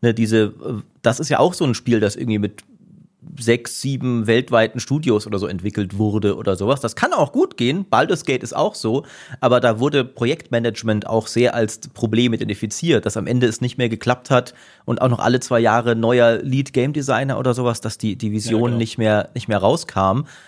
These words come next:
Speaker 1: Ähm, und ich glaube, wa-, auch was, was ihr alle drei in verschiedenen Formen angesprochen habt, Micha jetzt witzigerweise eher so bei, ne, die, die Spiele-Website, äh, Human und Jan auch bei den Spielen. Ähm, ich glaube, ein,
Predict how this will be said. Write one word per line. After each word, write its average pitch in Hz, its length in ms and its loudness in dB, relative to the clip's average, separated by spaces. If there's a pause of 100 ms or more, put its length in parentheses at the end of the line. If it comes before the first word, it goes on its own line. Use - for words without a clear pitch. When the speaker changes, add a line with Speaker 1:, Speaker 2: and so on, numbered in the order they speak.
(240)
Speaker 1:
Ähm, 107 300 2
und 127 120 -6
ich 107 160 -4
glaube, 117 400 4
wa-, 107 200 0
auch 156 260 4
was, 277 240 0
was - 260 -2
ihr - 320 -2
alle 107 160 2
drei 90 280 0
in 123 120 -4
verschiedenen 135 460 -4
Formen 117 360 0
angesprochen 107 560 -4
habt, 104 120 -2
Micha 120 200 0
jetzt 123 140 -4
witzigerweise 110 480 0
eher 107 200 2
so 107 100 2
bei, 98 220 0 (320)
ne, - 260 -2
die, - 180 -4
die 123 140 -2
Spiele-Website, 202 840 0
äh, 127 320 2
Human 127 220 -2
und 117 80 -2
Jan 110 160 0
auch 113 100 -6
bei 107 120 -2
den 104 140 -2
Spielen. 160 460 -2 (360)
Ähm, 113 160 -2
ich - 120 -10
glaube, 113 400 2
ein, 98 360 -2